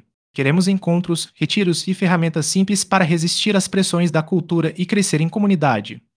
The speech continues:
Principais aprendizados: nós rezamos juntos, como quem acende luz. Nós buscamos comunidade que nos abrace.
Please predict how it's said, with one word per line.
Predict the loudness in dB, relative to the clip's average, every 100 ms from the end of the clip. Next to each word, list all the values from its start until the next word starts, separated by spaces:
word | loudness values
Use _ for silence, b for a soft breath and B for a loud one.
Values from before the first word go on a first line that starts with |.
| _ -4
Principais | -2 -2 2 4 4
aprendizados: | 2 0 0 4 4 2 0
nós | 0 0
rezamos | 2 2 4 2
juntos, | 2 0 -2 -4 -8
como | 0 0 2
quem | 4 4
acende | 2 0 0
luz. | 0 -2 -4 -8 -12 _ _ -6
Nós | -4
buscamos | -4 -4 -4 -4
comunidade | -4 -4 -2 0 0 0
que | -2
nos | 0 0
abrace. | -2 -2 -2 -4 -12